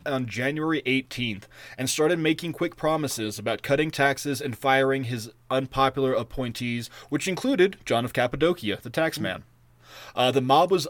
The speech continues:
unimpressed by this, and shit got all January sixth, when Hypatios' entrance music started playing over the Hippodrome's loudspeakers. And Hypatius walked into the Hippodrome backed by his own group of loyalists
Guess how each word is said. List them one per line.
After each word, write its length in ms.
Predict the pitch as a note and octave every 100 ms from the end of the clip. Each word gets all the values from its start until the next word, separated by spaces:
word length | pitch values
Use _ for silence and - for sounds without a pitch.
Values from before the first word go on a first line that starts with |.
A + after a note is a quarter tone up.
| -
unimpressed 600 | C#3+ E3 D#3 D#3 E3 -
by 140 | B2
this, 320 | G#2 A2 A2 -
and 180 | C3+
shit 240 | B2+ G#3 G3+
got 160 | G#3
all 120 | G3 F#3+
January 500 | D3+ E3+ F3 F3 D#3
sixth, 460 | - D#3+ - - - - -
when 180 | C#3 C#3+
Hypatios' 880 | B2+ C#3 - E3 F3+ G#3 G3 F#3+ - - - _ _
entrance 400 | D#3+ F3 E3 C#3+
music 280 | C3+ B2+ C3
started 300 | - C#3 C3
playing 400 | - D#3 C#3+ C3 B2+
over 200 | C3+ B2
the 60 |
Hippodrome's 560 | A2 C#3 B2+ C3 C3 G#2+
loudspeakers. 800 | A#2 B2 - G#2+ G2+ G2+ G#2 - - -
And 200 | - C#3+
Hypatius 680 | C3+ C#3 E3 F3 - G3 F3
walked 380 | D3 C#3+ F3 -
into 220 | E3+ F3
the 100 | D#3+
Hippodrome 580 | C#3+ F3+ E3 D3+ C#3+ C#3
backed 300 | B2+ D3 -
by 120 | D#3
his 120 | D3 C3+
own 240 | F3+ A#3 A#3
group 220 | D#3+ B2+
of 100 | A2+
loyalists 600 | A#2 A2 G#2+ G#2+ A2 -